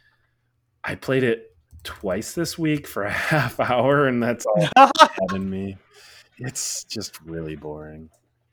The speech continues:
Speaker 2: Yeah. Okay.
Speaker 1: But why don't you
Speaker 2: Well
Speaker 1: talk about the, the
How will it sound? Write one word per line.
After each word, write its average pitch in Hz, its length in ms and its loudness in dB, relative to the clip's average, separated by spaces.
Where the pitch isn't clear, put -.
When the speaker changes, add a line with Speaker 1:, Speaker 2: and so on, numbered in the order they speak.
Speaker 2:
Yeah. 123 400 -4
Okay. 170 280 -6
Speaker 1:
But 208 160 6
why 196 120 8
don't 202 140 2
you 196 120 2
Speaker 2:
Well 151 320 -2
Speaker 1:
talk 190 60 -12
about 180 300 4
the, 170 300 4
the 165 280 0